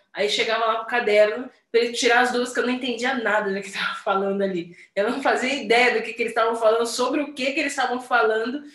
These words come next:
não tinha conhecimento nenhum. E foi aí que começou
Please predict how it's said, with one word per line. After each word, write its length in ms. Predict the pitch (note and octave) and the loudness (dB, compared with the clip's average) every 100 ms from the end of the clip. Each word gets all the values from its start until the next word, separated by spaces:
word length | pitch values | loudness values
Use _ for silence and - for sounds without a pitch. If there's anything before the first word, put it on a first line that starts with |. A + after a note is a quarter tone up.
| - - | -16 -10
não 80 | |
tinha 200 | A3 B3 | -4 -2
conhecimento 500 | B3+ B3 C#4 A#3+ C4 | -2 -4 -4 -4 -4
nenhum. 400 | C4 D4 C#4+ B3 - _ B3 | -2 -2 -2 -4 -8 _ -6
E 40 | |
foi 240 | A#3+ C#4 C#4+ | 2 4 4
aí 100 | D4 | 2
que 140 | E4+ | 0
começou 840 | F4 F4 E4 D#4+ - C4 C4+ - | -2 -2 -2 -2 -4 0 0 -2